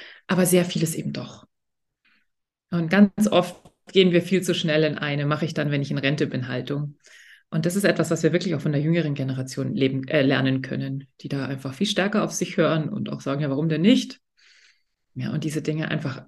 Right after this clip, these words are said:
ansprechen. Und das wäre wahrscheinlich meine wichtigste, mein, mein wichtigster Tipp. Es sich selber bewusst machen, es sich eingestehen und sich dann trauen, es anzusprechen.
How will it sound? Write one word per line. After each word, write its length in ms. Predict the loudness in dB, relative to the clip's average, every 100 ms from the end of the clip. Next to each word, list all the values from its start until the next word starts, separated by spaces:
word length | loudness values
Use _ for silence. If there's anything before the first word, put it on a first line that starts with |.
| 2
ansprechen. 720 | 4 2 -2 -10 -14 -12 -8
Und 220 | -8 -2
das 120 | 2
wäre 220 | 6 8
wahrscheinlich 400 | 6 4 6 6
meine 280 | 6 2 2
wichtigste, 720 | 4 4 4 -2 -2 -4 -4 -6 -16 -18 -18 -18 -20 -20 _ _ _
mein, 380 | 0 4 4 4
mein 300 | 6 8 8
wichtigster 640 | 8 6 4 0 2 0 -2
Tipp. 440 | 0 0 0 -12 _ _ _ _ _ _ _ _ _ _ 2
Es 200 | 2 6
sich 140 | 4
selber 240 | 6 6 6
bewusst 460 | 6 4 4 2
machen, 280 | 0 2 -2
es 120 | -4
sich 200 | -8 -6
eingestehen 840 | 0 4 4 4 -2 -2 0 -2 -4
und 140 | -4
sich 240 | -4 -8 -16 _ _ _ _
dann 300 | 4 6 6
trauen, 460 | 4 -4 0 0 0
es 200 | -4 -6
anzusprechen. 920 | -8 -6 -8 -10 -12 -14 -12 -12 -12